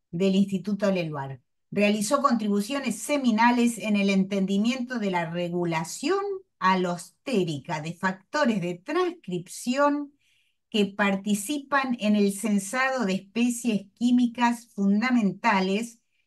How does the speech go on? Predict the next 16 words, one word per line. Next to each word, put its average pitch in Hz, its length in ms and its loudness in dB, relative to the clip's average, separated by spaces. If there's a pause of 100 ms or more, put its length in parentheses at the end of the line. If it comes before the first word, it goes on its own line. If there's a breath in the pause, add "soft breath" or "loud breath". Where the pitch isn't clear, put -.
(300)
para 190 260 0
la 185 300 2
virulencia 202 840 0
y 175 100 -4
la 214 120 0
expresión 240 800 -4
de 202 140 0
toxinas 247 1000 -2
por 175 160 -4
el 170 160 -2
vibrio 233 800 4
cólera. 147 640 -4
O 165 100 -6
sea 247 300 -4
que 202 140 -4
trabajó 269 1000 2